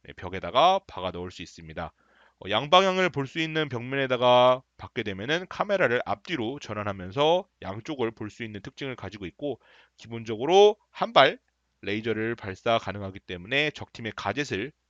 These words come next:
지우는 것도 가능합니다. 음, 인텔과, 어, 어느 정도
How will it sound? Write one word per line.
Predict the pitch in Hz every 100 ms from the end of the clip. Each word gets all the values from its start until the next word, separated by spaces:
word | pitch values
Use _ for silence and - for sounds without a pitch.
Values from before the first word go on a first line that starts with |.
| -
지우는 | - 98 92
것도 | 87 - 127
가능합니다. | - 87 87 82 78 80 - _ _ _ _ _ _
음, | 127 131 131 127 -
인텔과, | 151 165 190 180 135 190 - _ -
어, | 80 78
어느 | 98
정도 | 101 98 131 160 175